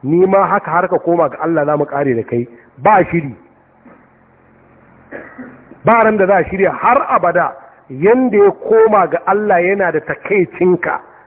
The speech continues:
haka za ka ƙare da ni kai mutu cikin takaici. No going back. Mu na Abu Zarri ne, yanda aka bar mu ba mu canza ba.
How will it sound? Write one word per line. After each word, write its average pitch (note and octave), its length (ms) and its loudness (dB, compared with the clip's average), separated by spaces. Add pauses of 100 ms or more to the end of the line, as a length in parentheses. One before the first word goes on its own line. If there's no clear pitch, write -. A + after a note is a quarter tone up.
(120)
haka G3+ 260 0
za F#3 160 2
ka F3 100 -6
ƙare F#3 420 0
da C#3+ 80 -4
ni D#3 140 -2
kai F#3 200 -2
mutu E3 260 -4
cikin E3+ 260 -4
takaici. C#3 400 -4 (1600)
No F#3 220 4
going E3 460 0
back. C3+ 280 -4 (260)
Mu G#3 260 0
na C4 160 2
Abu G3 260 0
Zarri F#3+ 340 0
ne, C#3+ 220 -2 (260)
yanda A#3 400 2
aka G#3 220 -2
bar G#3 220 0
mu F#3+ 120 -2
ba E3 120 -2
mu E3 100 -4
canza F#3 500 -2
ba. A#2 140 -12